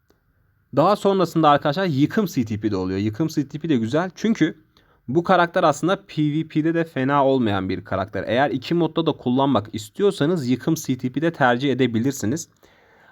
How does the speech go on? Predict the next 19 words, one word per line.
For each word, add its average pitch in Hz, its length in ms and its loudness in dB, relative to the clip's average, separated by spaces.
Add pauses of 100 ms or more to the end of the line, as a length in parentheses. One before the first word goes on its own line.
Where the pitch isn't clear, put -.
(180)
Ancak 135 380 4
arkadaşlar, 107 640 2 (480)
e, 95 40 -2
sizi 120 300 -6
uyarmalıyım. 135 680 2
Eğer 123 240 2
yıkım 127 320 -2
C 143 200 -6
T 107 120 -8
P 104 100 -6
takarsanız 147 800 -4 (680)
öfke 131 360 2
C 160 280 -4
T 151 240 -6
P'de 156 360 0
olduğu 135 540 2
kadar 131 520 0
P 131 260 -4
V 127 60 -2